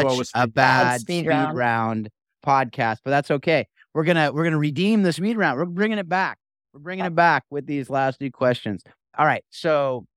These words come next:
Speaker 1: you can expand on this a little bit. It doesn't have to be super speedy 'cause I wanna hear your answer on this. How do, how do you use the lessons you learned directly from the game of soccer in your marriage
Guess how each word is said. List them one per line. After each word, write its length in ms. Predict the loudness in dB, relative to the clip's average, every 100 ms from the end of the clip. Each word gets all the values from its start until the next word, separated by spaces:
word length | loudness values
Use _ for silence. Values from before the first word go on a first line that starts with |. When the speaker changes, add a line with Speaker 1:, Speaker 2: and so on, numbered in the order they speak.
| _ _ _ _ _ _ _ _ _ _ _
Speaker 1:
you 140 | -4 0
can 160 | 0
expand 360 | -2 -2 -2 0
on 120 | -2
this 160 | -6 -6
a 60 |
little 140 | -6 -4
bit. 100 | -4
It 40 |
doesn't 200 | -2 -2
have 200 | 0 -2
to 80 | -4
be 80 | -10
super 280 | -10 -10 -10
speedy 260 | -8 -6 -4
'cause 120 | -2
I 40 |
wanna 140 | -2 -2
hear 120 | -2
your 120 | -4
answer 200 | -6 -6
on 80 | -6
this. 120 | -6 -10 _ _
How 220 | -2 0
do, 160 | 0 -2 -2
how 160 | -2
do 80 | -2
you 100 | -4
use 140 | -6
the 80 | -4
lessons 360 | -2 -2 -4 -2
you 120 | 0
learned 180 | 0 0
directly 380 | 0 0 0 -6
from 220 | -4 -6
the 60 |
game 240 | -4 -4 -4
of 60 |
soccer 540 | -4 -2 -2 -4 -10 -12 _ _ _ _ _
in 200 | 0 2
your 200 | 2 2
marriage 640 | 0 0 0 -2 -4 -10